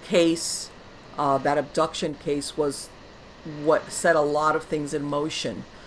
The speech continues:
Uh, she's been a mufon director of mufon's Experiencer Research Team since two thousand eleven, and she's also on the board of, of the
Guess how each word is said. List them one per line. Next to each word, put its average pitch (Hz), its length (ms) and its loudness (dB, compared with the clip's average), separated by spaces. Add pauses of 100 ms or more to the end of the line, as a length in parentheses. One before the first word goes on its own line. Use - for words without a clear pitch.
(240)
Uh, 156 280 8
she's 165 300 -6
been 170 240 -2
a 160 40 0
mufon 160 460 -2
director 156 380 -2
of 143 60 -8
mufon's 156 460 -6
Experiencer 165 720 -4
Research 160 440 -10
Team 151 220 -10
since - 340 -10
two 160 120 -6
thousand 147 520 -6 (140)
eleven, 151 720 -4 (500)
and 156 100 -4
she's 160 160 -6
also 165 260 0
on 156 40 -4
the 151 80 -2
board 151 320 -4
of, 156 260 -4
of 143 180 -6
the 147 120 -6